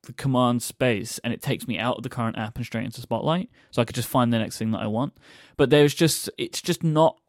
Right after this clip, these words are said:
as good as it could be, and there are some things that are super inconsistent. Like, for example, I wanted to call my mum, and I typed the word mum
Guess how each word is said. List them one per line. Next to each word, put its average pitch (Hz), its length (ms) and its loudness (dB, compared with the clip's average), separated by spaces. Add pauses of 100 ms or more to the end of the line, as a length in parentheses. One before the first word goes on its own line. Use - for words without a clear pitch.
(220)
as 135 120 2
good 143 200 4
as 120 120 0
it - 120 -4
could 117 200 -4
be, 104 340 -2
and 113 160 -4
there 110 100 -2
are 113 60 -4
some 123 240 -4
things 120 280 -4
that - 100 -8
are 113 60 -8
super 123 280 -4
inconsistent. 110 760 -6 (360)
Like, 127 140 4
for 143 140 2
example, 135 500 2
I 110 100 4
wanted 120 300 2
to - 80 -10
call 127 240 -2
my 110 160 2
mum, 113 300 2
and 110 120 -4
I 107 60 -2
typed 120 320 -4
the 120 60 -4
word 110 260 2
mum 110 480 0